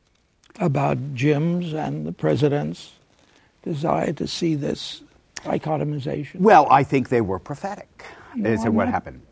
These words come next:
Speaker 2: You mean, do I think they were
Speaker 1: Right
Speaker 2: right,
Speaker 1: or
Speaker 2: that it
Speaker 1: wrong?
Speaker 2: would be better? I, I think maybe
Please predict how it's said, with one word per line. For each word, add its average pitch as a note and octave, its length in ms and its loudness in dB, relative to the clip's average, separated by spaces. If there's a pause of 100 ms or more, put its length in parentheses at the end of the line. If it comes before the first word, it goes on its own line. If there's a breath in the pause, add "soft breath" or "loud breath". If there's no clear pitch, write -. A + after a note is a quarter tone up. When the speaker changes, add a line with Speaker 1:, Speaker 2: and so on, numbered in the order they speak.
(140)
Speaker 2:
You F3 160 4
mean, E3 140 6
do C#3 100 8
I B2+ 80 8
think C3 200 2
they B2+ 100 8
were A2+ 160 4
Speaker 1:
Right G#3 280 6
Speaker 2:
right, G#3+ 60 4
Speaker 1:
or G3 60 6
Speaker 2:
that - 80 8
it - 40 6
Speaker 1:
wrong? - 120 6
Speaker 2:
would A2+ 80 0
be A#2+ 140 4
better? B2 180 0 (800 soft breath)
I, F#3+ 680 0 (560)
I D3+ 180 -2
think - 500 -14 (1040)
maybe A2+ 640 -2